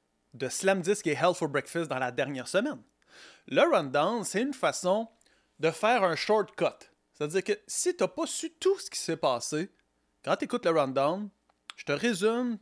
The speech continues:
dans le label, que ça soit au niveau des employés, du staff, de ce qui s'est dit d'un événement, ou que ça soit une de nos sorties, que ce soit un nouveau ban, un nouveau clip,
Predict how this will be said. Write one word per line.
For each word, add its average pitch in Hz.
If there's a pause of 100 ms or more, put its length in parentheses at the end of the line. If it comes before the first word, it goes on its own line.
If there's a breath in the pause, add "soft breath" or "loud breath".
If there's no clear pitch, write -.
(160)
dans 139
le 208
label, 170 (320 soft breath)
que 147
ça 143
soit 165
au 160
niveau 160
des 139
employés, 175
du 123
staff, 170
de 127
ce -
qui -
s'est 147
dit 139
d'un 135
événement, 131 (300 loud breath)
ou 147
que -
ça 170
soit 240
une 170
de 143
nos 147
sorties, - (800)
que -
ce 143
soit 165
un 165
nouveau 156
ban, 160
un 156
nouveau 170
clip, -